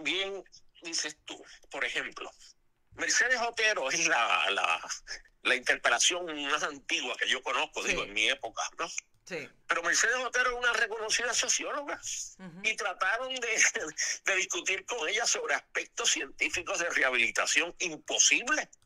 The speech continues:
Speaker 1: Al final de por la tarde era todo un aburrimiento y Mercedes lo más tranquila.
Speaker 2: Claro.
Speaker 1: Así pasó con Aragúndez, el secretario de Educación. El secretario de Educación se echó en un bolsillo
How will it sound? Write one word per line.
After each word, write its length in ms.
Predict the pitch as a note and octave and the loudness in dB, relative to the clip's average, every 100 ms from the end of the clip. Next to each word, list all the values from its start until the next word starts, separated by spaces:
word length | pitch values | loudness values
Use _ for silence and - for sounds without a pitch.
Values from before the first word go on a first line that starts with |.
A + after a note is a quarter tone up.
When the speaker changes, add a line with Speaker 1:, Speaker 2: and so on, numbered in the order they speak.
| _ - - - - - _ - - - | _ -20 -20 -20 -20 -20 _ -20 -20 -2
Speaker 1:
Al 180 | B2 A2+ - - | -2 -2 -6 -4
final 320 | C3+ B2+ C#3 | 0 2 2
de 100 | D#3 | 0
por 160 | - E3+ | 0 -2
la 120 | F3 | 0
tarde 300 | - D3 F3+ | -2 -2 0
era 160 | G3+ F3+ | 0 -2
todo 220 | - B2+ | -2 -2
un 120 | C#3+ | -2
aburrimiento 880 | E3+ D#3+ F#3+ F3 C#3+ D3 F3 C#4 C#4 | -4 -4 -4 0 0 0 -4 -6 -6
y 120 | - C#3+ | -8 -4
Mercedes 420 | G#3+ - G#3+ A#3 | 0 0 0 -2
lo 100 | A#3+ | -4
más 160 | - - | -6 -2
tranquila. 500 | C4 C4+ - G#2 - - - - - - | -2 0 0 0 -2 -8 -12 -20 -20 -16
Speaker 2:
Claro. 260 | - F3+ C#3+ | -8 -4 2
Speaker 1:
Así 220 | - A#3+ | 4 4
pasó 420 | B3+ B3+ - B3+ | 4 6 6 4
con 120 | B3 D4 C#4+ - | -2 -2 0 2
Aragúndez, 800 | - D#3 D#4 D#4+ D#4+ - - - | 4 4 0 -2 -2 0 0 -2
el 100 | - | 0
secretario 420 | D#3+ A2+ - - F#3+ | 2 2 2 0 0
de 80 | G#3 | -2
Educación. 640 | G3 - - B3 A#3+ - - - - - - - _ - | 0 0 0 0 -2 -8 -14 -20 -20 -20 -20 -20 _ 2
El 80 | D3+ | 4
secretario 360 | C#3+ C#3 D3+ | 6 6 4
de 40 | B3 | 2
Educación 560 | A3+ G3 F#3+ - A3+ C#4 | 0 2 4 4 2 2
se 140 | - | 2
echó 160 | - - | 4 2
en 140 | G3 | 0
un 60 | C#4+ | -2
bolsillo 720 | C4+ A#3 - E3 C#4+ F4 D4 | 2 6 6 4 0 -2 -4